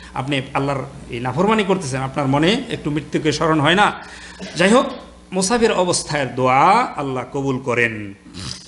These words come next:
ওয়া দাওয়াতুল ওয়ালিদি লিওয়ালাদিহি, আর পিতামাতার দোয়া সন্তানের জন্য, এটাতে কোনো সন্দেহ নাই, সরাসরি আল্লাহ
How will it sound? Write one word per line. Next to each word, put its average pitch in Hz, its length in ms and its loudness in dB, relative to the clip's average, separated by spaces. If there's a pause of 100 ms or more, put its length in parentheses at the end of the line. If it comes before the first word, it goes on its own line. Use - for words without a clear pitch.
(920)
ওয়া 143 120 2
দাওয়াতুল 185 840 0
ওয়ালিদি 175 580 0
লিওয়ালাদিহি, 117 680 -6 (340)
আর 143 360 -6
পিতামাতার 139 640 -8
দোয়া 139 400 -2
সন্তানের 127 580 -8
জন্য, 98 560 -12 (520)
এটাতে 151 400 -8
কোনো 127 160 -8
সন্দেহ 110 480 -6
নাই, 104 280 -10
সরাসরি 135 500 0
আল্লাহ 160 520 4